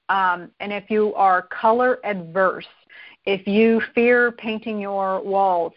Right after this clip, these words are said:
and let's say your favorite color is a deep blue or, um, you know, a bright yellow, but you could never bring yourself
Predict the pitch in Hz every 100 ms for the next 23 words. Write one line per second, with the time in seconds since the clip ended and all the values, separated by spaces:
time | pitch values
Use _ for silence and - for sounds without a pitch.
0 | - 196 185 185 180 165 _ _ - -
1 | - - - 233 233 - 226 208 196 202
2 | 196 190 - - 196 190 190 180 - 190
3 | 185 180 - 180 202 190 - 196 190 185
4 | 185 180 175 180 175 - - - _ 196
5 | 190 180 180 180 - 196 190 190 190 196
6 | 185 190 190 185 185 185 - 202 196 190
7 | 202 208 214 202 202 202 196 190 - 190
8 | 185